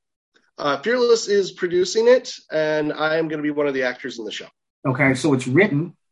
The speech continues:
Speaker 2: It's been, it's been written. It's
Speaker 1: Yep,
Speaker 2: been
Speaker 1: it's
Speaker 2: cast.
Speaker 1: been writ-, it's been written. It's been cast. Um, Fearless has done these shows in connection with the National Park Service, uh,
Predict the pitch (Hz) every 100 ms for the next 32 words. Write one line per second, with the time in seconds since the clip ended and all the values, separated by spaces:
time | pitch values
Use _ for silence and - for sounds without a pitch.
0 | _ _ _ _ 139 123 135 147 147 131
1 | 147 123 175 185 175 202 226 240 240 160
2 | 123 139 170 151 135 - 170 175 202 180
3 | - - _ _ _ _ _ _ _ 160
4 | 165 185 175 220 220 208 156 175 165 190
5 | 190 - - - 160 156 151 208 220 214
6 | 196 165 180 175 175 165 170 165 156 156
7 | 156 151 147 156 147 143 139 135 131 127
8 | 127 143 139 139 135 143 - 156 147 139
9 | 139 135 131 135 139 135